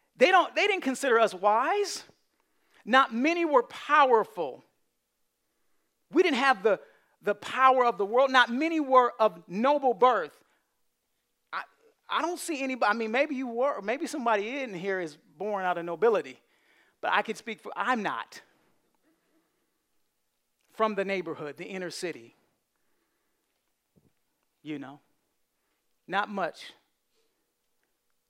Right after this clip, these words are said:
Listen to verse twenty-seven. "But God chose what is foolish in the world." God considers what, what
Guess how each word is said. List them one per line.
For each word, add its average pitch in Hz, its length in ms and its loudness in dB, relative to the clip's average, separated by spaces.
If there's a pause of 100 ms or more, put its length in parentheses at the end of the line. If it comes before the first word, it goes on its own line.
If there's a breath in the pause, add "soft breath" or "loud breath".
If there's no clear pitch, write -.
(220)
Listen 214 180 -4
to 208 80 -6
verse 190 180 -4
twenty-seven. 156 640 -8 (760)
"But 175 240 2
God 269 340 6
chose 220 360 2
what 226 200 0
is 196 220 -2 (360)
foolish 349 540 -2 (100)
in 262 140 0
the 254 80 2
world." 165 460 0 (1500)
God 285 200 4
considers 262 600 -4 (140)
what, 226 260 4 (100)
what 233 220 4